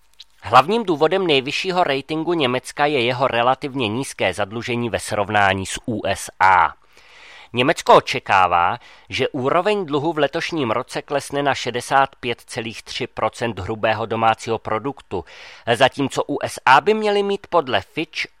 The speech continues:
odhadovanou úroveň dluhu sto dvanáct celých devět procent hrubého domácího produktu. To dává Německu výhodu na finančních trzích,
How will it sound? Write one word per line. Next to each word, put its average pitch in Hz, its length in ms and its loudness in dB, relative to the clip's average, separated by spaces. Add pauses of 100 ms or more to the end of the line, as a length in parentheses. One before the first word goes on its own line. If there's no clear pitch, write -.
(120)
odhadovanou 139 800 2
úroveň 120 540 0
dluhu 120 320 -6 (240)
sto - 540 6
dvanáct 202 600 8
celých 139 440 -2
devět 143 440 0
procent 143 480 -2
hrubého 147 480 2
domácího 135 600 0
produktu. - 640 -8 (800)
To 147 100 4
dává 131 400 8
Německu 117 500 -2
výhodu 104 420 -8
na 110 120 0
finančních 98 680 -6
trzích, 113 580 -8